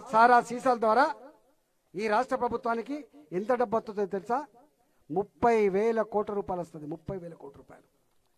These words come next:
తాగినోడే కట్టే తాళ్ళ పన్ను అంటాం, తాగినోడే కట్టే తాళ్ళ పన్ను. ఈ పన్ను వాళ్ళు కడతలేరు సుమా, ఈ పన్ను మనం కడుతున్నాం, ఈ పన్ను మనం కడుతున్నాం. మన పైసల మీద,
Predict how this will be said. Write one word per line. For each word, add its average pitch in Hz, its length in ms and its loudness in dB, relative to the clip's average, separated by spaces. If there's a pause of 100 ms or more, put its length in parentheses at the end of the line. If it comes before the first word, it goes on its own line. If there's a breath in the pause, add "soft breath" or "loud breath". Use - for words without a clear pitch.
(540)
తాగినోడే 208 600 0
కట్టే 185 340 -8 (1040)
తాళ్ళ 156 240 -6
పన్ను 151 360 -12
అంటాం, 165 260 -18 (640)
తాగినోడే 135 440 -12
కట్టే 123 280 -20 (100)
తాళ్ళ 123 180 -20
పన్ను. 123 320 -20 (720)
ఈ 123 100 -20 (140)
పన్ను 135 240 -14 (160)
వాళ్ళు 143 180 -16
కడతలేరు 151 380 -12
సుమా, 120 260 -18 (500)
ఈ 117 100 -20 (140)
పన్ను 113 220 -16 (100)
మనం 123 180 -16
కడుతున్నాం, 107 400 -20 (180)
ఈ - 100 -20
పన్ను 214 160 -20
మనం 208 240 -20
కడుతున్నాం. - 280 -20 (840)
మన 233 140 6
పైసల 294 400 8
మీద, 311 240 8